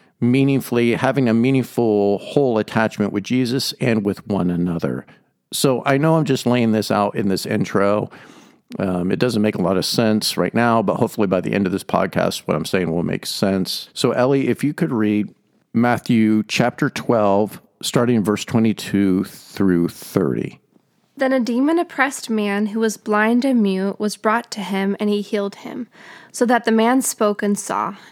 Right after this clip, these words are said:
Speaker 2: and all the people were amazed and said, "Can this be the son of David?"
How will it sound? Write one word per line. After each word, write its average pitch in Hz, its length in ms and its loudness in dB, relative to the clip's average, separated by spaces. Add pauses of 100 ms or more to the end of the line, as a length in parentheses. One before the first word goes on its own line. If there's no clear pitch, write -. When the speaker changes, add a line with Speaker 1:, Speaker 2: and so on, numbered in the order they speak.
Speaker 2:
and 214 140 2
all 220 180 4
the 294 120 0
people 220 440 0
were 202 160 2
amazed 202 540 -2
and 202 160 0
said, 190 440 -2 (360)
"Can 254 200 2
this 233 220 0
be - 120 -4
the 226 160 0
son 208 260 0
of 202 120 0
David?" 214 520 -2